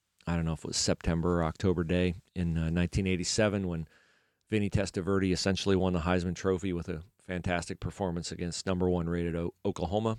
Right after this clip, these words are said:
in the Orange Bowl. Miami was number two then. Uh, that Miami team lost to Penn State in the Fiesta Bowl later that year, um, but got the national title the next year when I was covering them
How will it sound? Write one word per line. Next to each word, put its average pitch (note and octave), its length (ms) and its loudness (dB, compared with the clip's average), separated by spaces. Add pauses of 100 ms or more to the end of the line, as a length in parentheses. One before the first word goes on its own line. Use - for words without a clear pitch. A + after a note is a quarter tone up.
(140)
in F#2 100 -6
the E2+ 100 0
Orange F#2 300 2
Bowl. G#2 280 4 (380)
Miami E2+ 280 2
was E2 140 -2
number F2 220 2
two G#2 260 0
then. G2 300 2 (1080)
Uh, E2 80 -6
that G2 260 0 (300)
Miami F#2+ 440 2
team G2+ 260 -2
lost F#2 320 0
to F#2+ 80 -6
Penn F#2+ 280 -2
State A#2 340 2 (100)
in G2+ 140 -4
the F#2 60 -2
Fiesta G2 380 -2
Bowl F#2+ 240 2
later F#2+ 240 2
that F#2 200 -2
year, G#2+ 320 2 (960)
um, D#2 460 -12 (540)
but - 220 -6
got F#2+ 200 -2
the F#2 80 -6
national E2+ 340 -6
title D#2+ 300 -4
the D#2+ 100 -6
next D#2+ 280 -8
year D2+ 240 -8 (120)
when E2 180 -18
I D2+ 100 -8
was D2+ 140 -8
covering D#2+ 340 -6
them D2+ 280 -10